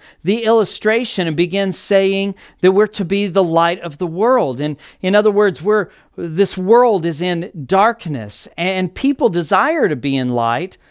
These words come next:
but sometimes in their sin, people are trapped in their darkness. And we, because we have Jesus, we can introduce them to Jesus, the light of the world.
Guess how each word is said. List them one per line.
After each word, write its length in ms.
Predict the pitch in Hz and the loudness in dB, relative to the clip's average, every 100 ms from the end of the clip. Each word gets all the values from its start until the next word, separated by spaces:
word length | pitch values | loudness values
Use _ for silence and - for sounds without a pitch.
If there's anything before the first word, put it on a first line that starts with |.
| _ _ _ | _ _ _
but 140 | 156 | -12
sometimes 840 | - 254 302 - 170 151 151 170 - | -2 0 0 0 0 2 0 -4 -10
in 240 | 190 190 | -6 -2
their 180 | 180 165 | -2 -2
sin, 760 | - - 214 226 160 143 143 - _ _ _ _ | -6 -8 -4 -2 0 -2 -4 -10 _ _ _ _
people 320 | - 214 196 | -4 -2 2
are 120 | 165 143 | 2 0
trapped 520 | - 208 208 185 - | -6 0 0 -2 -6
in 120 | 160 | -6
their 160 | 147 131 | -4 -2
darkness. 640 | 165 190 185 131 113 - | 0 0 -2 -8 -8 -4
And 300 | 156 143 160 | -4 -4 -2
we, 340 | 247 294 220 165 | 0 0 0 0
because 560 | 160 - 185 208 226 | -4 -4 -6 -6 -4
we 160 | 220 190 | -4 -2
have 480 | 180 185 180 170 - - _ _ | 0 0 0 -2 -6 -20 _ _
Jesus, 580 | 127 220 247 165 151 - | -6 -2 -2 -2 -4 -4
we 200 | 165 214 | -6 -2
can 240 | 190 185 - | -4 -4 -8
introduce 920 | 226 233 - 180 131 - 240 240 - - | -6 -6 -2 -4 -4 -2 0 0 -4 -6
them 480 | 147 127 120 123 - _ _ _ - | -2 -2 -2 -4 -10 _ _ _ -12
to 240 | - 220 | 0 2
Jesus, 560 | 160 127 196 165 127 - | 2 -2 -2 -4 -8 -8
the 180 | - 143 | -4 0
light 400 | 147 156 156 - | 0 0 -4 -8
of 140 | 131 | -12
the 100 | 123 | -8
world. 580 | 131 147 160 117 98 - | -4 -2 -2 -2 -8 -16